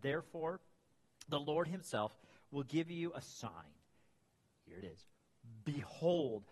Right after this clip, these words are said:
pay attention, wake up. "The virgin shall conceive and bear a son and shall call his name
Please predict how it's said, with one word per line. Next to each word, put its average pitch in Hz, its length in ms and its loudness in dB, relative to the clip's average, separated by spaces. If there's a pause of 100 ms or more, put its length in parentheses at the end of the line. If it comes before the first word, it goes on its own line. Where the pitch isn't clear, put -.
(120)
pay 180 300 4
attention, 185 680 2 (720)
wake 226 200 6
up. 226 180 8 (580)
"The 151 100 6
virgin 202 540 2 (200)
shall 131 420 0
conceive 170 600 -6
and 120 220 -6
bear 127 220 2
a 170 60 -6
son 110 440 -6 (400)
and 127 160 -4
shall 131 240 -2
call 151 560 -2
his 131 220 -8
name 123 340 -4